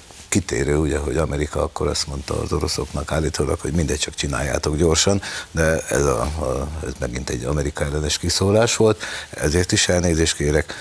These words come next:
És azért gondoljatok bele, hogy ha kétezer-tizenötben mondjuk Gyurcsány van kormányon,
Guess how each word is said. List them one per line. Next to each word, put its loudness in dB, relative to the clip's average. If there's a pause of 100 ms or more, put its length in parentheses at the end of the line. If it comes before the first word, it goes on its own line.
(480)
És 4 (720)
azért 4
gondoljatok 6
bele, 4
hogy 2 (320)
ha -2
kétezer-tizenötben 2 (600)
mondjuk 4
Gyurcsány 2
van -6
kormányon, -8